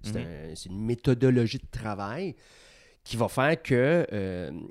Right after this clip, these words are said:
Speaker 1: chaque étape est importante, puis à la fin, mais s-,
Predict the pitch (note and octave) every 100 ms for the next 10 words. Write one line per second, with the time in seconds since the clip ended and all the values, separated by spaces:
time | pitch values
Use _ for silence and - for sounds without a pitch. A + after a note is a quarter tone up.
0 | - G#2+ - B2+ C3 - C#3+ D3+ - G#2+
1 | A#2 G#2+ G2 - A2+ F3 - - G#2+ F#2+
2 | F#2 - B2 F3+ C#3+ G#2+ - _ _ _
3 | - - - - -